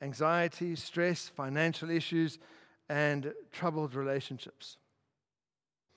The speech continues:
On the other hand, the servants,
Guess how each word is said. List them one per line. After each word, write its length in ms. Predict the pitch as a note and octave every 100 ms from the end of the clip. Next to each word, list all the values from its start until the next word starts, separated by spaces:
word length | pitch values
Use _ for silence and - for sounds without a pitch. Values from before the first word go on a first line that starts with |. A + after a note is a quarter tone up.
| - -
On 120 | D3
the 100 | E3+
other 220 | G3+ G#3+
hand, 380 | D3 C3 C3+ E3 - _ _ _ _ _ _ _ _
the 80 | D3
servants, 720 | D3 A3 A#3 D3+ A#2 - -